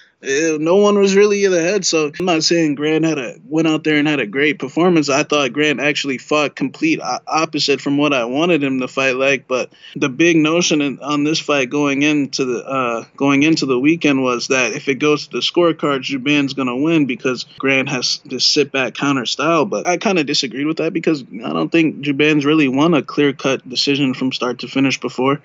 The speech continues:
The second round was close. Look, if I would have lost, I would, I definitely wouldn't have complained.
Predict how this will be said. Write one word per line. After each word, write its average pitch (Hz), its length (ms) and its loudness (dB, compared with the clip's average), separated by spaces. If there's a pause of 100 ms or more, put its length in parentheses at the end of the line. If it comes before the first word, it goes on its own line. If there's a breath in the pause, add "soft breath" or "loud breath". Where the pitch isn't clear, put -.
(180 loud breath)
The 160 80 4
second 208 280 2
round 202 160 2
was 180 100 0
close. 185 280 2
Look, 185 200 4
if 143 120 -2
I 170 60 4
would 185 140 4
have 147 80 2
lost, 165 340 2
I 151 100 0
would, 156 220 -2
I 127 80 -6
definitely 139 400 -2
wouldn't 147 220 0
have 123 140 -4
complained. 151 560 0